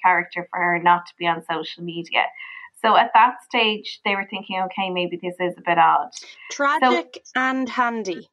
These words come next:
Speaker 2: isn't it? The old obsession with social
Speaker 1: Well,
Speaker 2: media.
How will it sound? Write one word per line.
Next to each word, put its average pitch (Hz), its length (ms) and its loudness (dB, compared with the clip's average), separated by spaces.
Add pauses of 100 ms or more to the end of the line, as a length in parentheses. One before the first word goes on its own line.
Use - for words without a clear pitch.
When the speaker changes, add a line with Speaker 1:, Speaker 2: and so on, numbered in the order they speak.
Speaker 2:
isn't 247 220 0
it? 190 220 -4
The 214 140 2
old 208 240 0
obsession 202 500 -4
with 196 140 -6
social 196 320 2
Speaker 1:
Well, 539 300 8
Speaker 2:
media. - 220 0